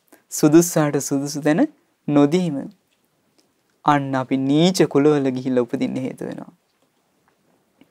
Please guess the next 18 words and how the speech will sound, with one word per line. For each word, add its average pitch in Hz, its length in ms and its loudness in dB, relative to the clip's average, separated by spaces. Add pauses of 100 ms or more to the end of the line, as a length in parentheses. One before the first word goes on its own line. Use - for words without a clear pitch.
(680)
ඊළඟට 220 420 8
ඔන්න 226 140 6 (1040)
ගුරුවරු, 208 600 8 (680)
තමන්ගේ 165 500 2
ගුරුවරු 160 340 4
දකිද්දී 135 680 2 (600)
ශිෂ්‍යයන්ට 220 720 4
ඒ 180 180 4
ගුරුවරයාට 190 540 6
ගෞරව 185 440 6
කරන්න 131 320 0
හිතෙන්නේ - 440 -8
නැහැ. - 160 -16 (1200)
වන්දනා 160 600 4
කරන්න 127 320 -2
හිතෙන්නේ 139 360 -10
නැහැ. - 180 -20 (1080)
අන්න 156 400 2